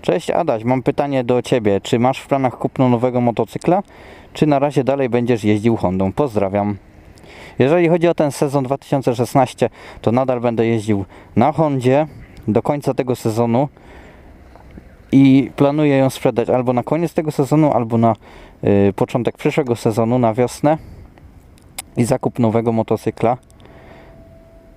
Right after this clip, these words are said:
y, którym prawdopodobnie będzie jakiś turystyk, jaki zobaczycie na kanale.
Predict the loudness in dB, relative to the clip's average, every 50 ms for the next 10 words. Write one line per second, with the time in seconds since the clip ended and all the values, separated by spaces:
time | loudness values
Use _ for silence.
0 | -20 -20 -20 -20 -12 -6 -2 0 2 2 2 2 0 -2 -2 -2 0 2 2 2
1 | 0 0 -2 -2 -2 -4 -4 -4 -4 -4 -4 -2 -2 -2 -2 -2 -2 0 2 2
2 | 2 2 0 -2 -8 -6 -2 0 0 0 0 -2 -2 -2 -2 -2 -2 -4 -12 -6
3 | -2 0 0 0 0 -2 -2 0 0 0 0 0 0 0 -2 -2 -4 -4 -6 -4
4 | -4 -6 -6 -6 -8 -6 -6 -4 -2 -2 0 0 0 0 -2